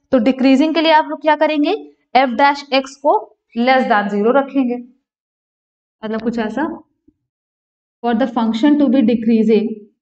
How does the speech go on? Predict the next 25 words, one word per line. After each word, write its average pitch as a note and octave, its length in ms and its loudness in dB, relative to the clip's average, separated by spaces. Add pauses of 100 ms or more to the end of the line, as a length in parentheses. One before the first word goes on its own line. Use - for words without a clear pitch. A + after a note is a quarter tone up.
(680)
f A#3+ 300 0
dash B3+ 240 0 (160)
x C4 320 -4
must A#3 320 2
be A#3+ 80 4 (560)
less A#3 300 0
than B3 180 2
zero, A#3+ 260 0 (720)
ठीक C#4 160 -8
है, F#4 80 -4 (600)
मतलब A#3+ 420 0
log A#3 260 2 (160)
x B3 300 -4
minus A3+ 400 0 (140)
one A#3+ 220 0
must A#3 240 -2
be B3 120 2
less A3 240 2
than B3 220 0
zero, B3 200 0 (760)
log A3+ 440 0 (300)
x - 220 -14
must A#3 340 2
be B3 140 4
less A3+ 260 2